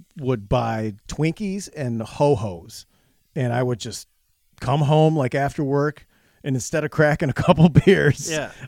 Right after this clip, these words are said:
Speaker 1: I would just rip ding-dongs and Ho-Hos, like, "Oh, you're so good, and I can have 'em because I cut out twelve hundred calories of alcohol that I've been ingesting."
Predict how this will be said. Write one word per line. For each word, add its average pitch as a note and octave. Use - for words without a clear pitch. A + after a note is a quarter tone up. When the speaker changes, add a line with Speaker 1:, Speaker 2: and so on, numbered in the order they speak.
Speaker 1:
I D3+
would E3
just C3+
rip F3+
ding-dongs C3+
and A#2
Ho-Hos, C3
like, B2+
"Oh, G#3
you're D3
so G#3+
good, G3
and B3
I C#4+
can A#3
have D#4
'em F3
because G3+
I G3+
cut B3
out G#3+
twelve B3+
hundred C4
calories G3
of B3+
alcohol F#3+
that D3
I've D3
been D3
ingesting." D#3